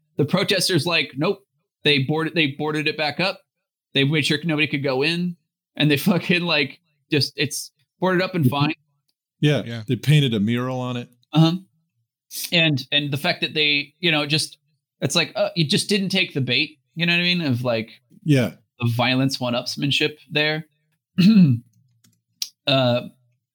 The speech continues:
Speaker 1: which I think is, it, it's fantastic. They just, they're fucking smart. They know how to, how to do shit. They even guarded it to make sure nobody else would go do that, like, for the first,
Speaker 2: Yeah.
Speaker 1: like, twenty-four,
Speaker 3: Yeah.
Speaker 1: forty-eight hours. And, uh, I don't know. I, I, I think that's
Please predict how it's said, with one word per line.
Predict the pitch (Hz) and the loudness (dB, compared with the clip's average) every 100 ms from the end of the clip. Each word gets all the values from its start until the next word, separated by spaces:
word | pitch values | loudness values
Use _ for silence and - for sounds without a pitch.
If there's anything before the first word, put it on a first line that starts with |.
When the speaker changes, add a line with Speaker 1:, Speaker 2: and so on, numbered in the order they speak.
| _ _ _ _ - | _ _ _ _ -4
Speaker 1:
which | 127 | 0
I | 147 | 0
think | 151 139 | 0 0
is, | - - | -2 -4
it, | 147 - | -4 -2
it's | 170 | -2
fantastic. | 190 175 175 160 127 | 0 0 0 0 -4
They | 117 147 | -2 -2
just, | 147 147 | 0 -2
they're | - 147 143 | -2 -2 -2
fucking | 131 151 143 127 | -2 -4 -2 -4
smart. | - 135 - - | -2 -4 -6 -6
They | 123 | -4
know | 120 | -2
how | 127 | 0
to, | 127 110 - | -2 -4 -4
how | 127 | -4
to | 117 | -2
do | 117 113 | -4 -4
shit. | 113 98 95 _ _ _ _ _ _ - | -6 -8 -10 _ _ _ _ _ _ -2
They | 170 | 0
even | 190 196 | 4 4
guarded | 151 139 160 131 | 4 2 0 -2
it | 90 - _ | -2 -8 _
to | - | -2
make | 139 123 | 0 0
sure | 143 131 | -2 -2
nobody | 135 123 113 | -2 -2 -2
else | 117 139 156 | -2 -4 -8
would | 147 | -4
go | 151 151 | -4 -2
do | 151 | -2
that, | 156 165 165 | -2 -2 -4
like, | 147 127 120 _ | -6 -6 -6 _
for | 135 131 | -4 -4
the | |
first, | 123 135 123 | -2 0 2
Speaker 2:
Yeah. | 92 | 0
Speaker 1:
like, | - _ _ _ _ _ | -4 _ _ _ _ _
twenty-four, | - 151 131 143 | -2 2 2 0
Speaker 3:
Yeah. | 127 | -2
Speaker 1:
forty-eight | 139 135 123 120 | -2 0 0 0
hours. | 131 143 - _ _ _ _ _ _ _ _ _ - | -4 -6 -12 _ _ _ _ _ _ _ _ _ -2
And, | 120 117 | 0 2
uh, | 110 101 - - | 0 -4 -8 -6
I | 127 | -2
don't | 127 | 0
know. | 104 123 | 0 -2
I, | 127 - | -2 0
I, | 123 - | -2 -2
I | 135 | -2
think | 147 | -2
that's | 135 123 - - | -2 -4 -4 -8